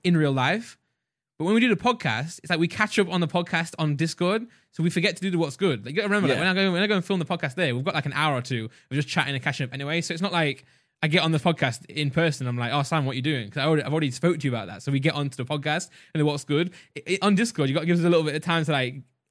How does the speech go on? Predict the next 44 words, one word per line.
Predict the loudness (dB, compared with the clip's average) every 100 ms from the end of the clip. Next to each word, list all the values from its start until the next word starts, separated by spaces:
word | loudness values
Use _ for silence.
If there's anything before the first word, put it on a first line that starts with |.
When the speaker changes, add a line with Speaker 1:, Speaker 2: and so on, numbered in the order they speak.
| _
Speaker 1:
catch | -4 -2 2
up | 2 2
before | -2 0
we | 2
get | 0
into | -4 -4
the | -4
what's | -4
good | -6 -8 -8
que-, | -12 -14
questions. | -6 -6 -4 -6 -6
So | -4 -4
let's | -2
do | -2 -2
it. | -4 _ _ _ -2
Speaker 2:
Okay, | 0 4 2 0 -8
so | 0
I've | 2
got | 2
ten | 4 4
things. | 4 4 2 -2 -8 _ _ _ -6
Speaker 1:
Yarp. | -2
Speaker 2:
You | 0
know, | 0 -2 -6 _ _ -8
Randolph's | -2 0 0
gonna | 0 -2
judge | 0 -2 -2
them. | -8 -10 _ _ -8
So, | -2 0
Speaker 1:
Go |
on. | -2 -4
Speaker 2:
first | 0 0 4
one, | 2 2 -2 _ _ _ _ -14
voice | -2 2 2 0
activated | -2 -2 0 0 2 0 -4
things. | -6 -4 -2 -4 -8 -20 _ _ _ _ _ _ -20 -18 -12 -8 -8 -10 _
Speaker 1:
Uh, | -2 0 0 -2
you | -2
mean, | 0
like, | 0
Hey | 2
Siri | 0 2 0
and | 0 -4
that? | -10